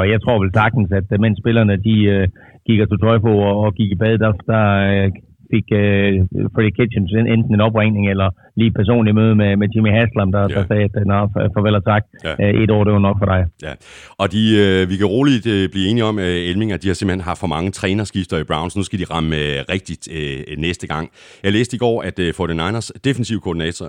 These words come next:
Speaker 2: øh, Robert Saleh, han skal, han skal til samtale. Og det er der garanteret også, øh, flere andre, der skal.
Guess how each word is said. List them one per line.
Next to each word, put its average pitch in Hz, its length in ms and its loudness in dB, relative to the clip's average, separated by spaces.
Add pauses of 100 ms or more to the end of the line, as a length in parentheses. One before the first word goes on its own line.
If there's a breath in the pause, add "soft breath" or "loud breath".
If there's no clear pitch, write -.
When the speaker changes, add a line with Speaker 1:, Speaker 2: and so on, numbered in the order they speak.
(120)
Speaker 2:
øh, 71 380 -6 (180)
Robert 85 240 -4
Saleh, 110 260 -2 (120)
han 98 120 -4
skal, 98 200 -6
han 110 100 -6
skal 107 100 -6
til - 180 -14
samtale. 73 340 -10 (260 soft breath)
Og - 80 -12
det 85 80 -10
er 82 40 -8
der 85 120 -6
garanteret 87 320 -6
også, 80 160 -8
øh, 76 120 -6
flere 85 180 -6
andre, 71 120 -10
der 69 180 -16
skal. 60 120 -16